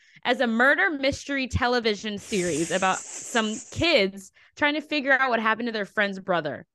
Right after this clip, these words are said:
Speaker 1: okay?
Speaker 2: Yeah.
Speaker 1: Remember that. And when you
Speaker 2: Yes.
Speaker 1: remember that, and then you look at the shit they're doing now, it's like, how did we
Speaker 2: <laughs>
Speaker 1: get here?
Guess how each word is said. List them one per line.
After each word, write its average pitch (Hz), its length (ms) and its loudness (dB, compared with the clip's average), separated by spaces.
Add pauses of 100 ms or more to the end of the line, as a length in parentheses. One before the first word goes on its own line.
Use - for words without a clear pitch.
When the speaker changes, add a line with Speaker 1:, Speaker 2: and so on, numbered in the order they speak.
(120)
Speaker 1:
okay? 196 380 2 (100)
Speaker 2:
Yeah. 117 400 0
Speaker 1:
Remember 240 360 4
that. 165 360 0
And - 220 4
when 294 160 4
you 427 60 6
Speaker 2:
Yes. 320 80 2
Speaker 1:
remember 269 400 0
that, 311 400 0
and 247 180 -4
then 254 140 -6
you 247 180 -8 (160)
look 269 240 0
at 247 220 -2
the 226 100 4
shit 294 320 0
they're 277 160 2
doing 262 320 2
now, 208 320 4
it's 254 180 -4
like, 330 200 -2 (480)
how 311 240 -2
did 415 200 2
we 370 140 2
Speaker 2:
<laughs> 285 40 -18
Speaker 1:
get 440 280 -2
here? 220 480 0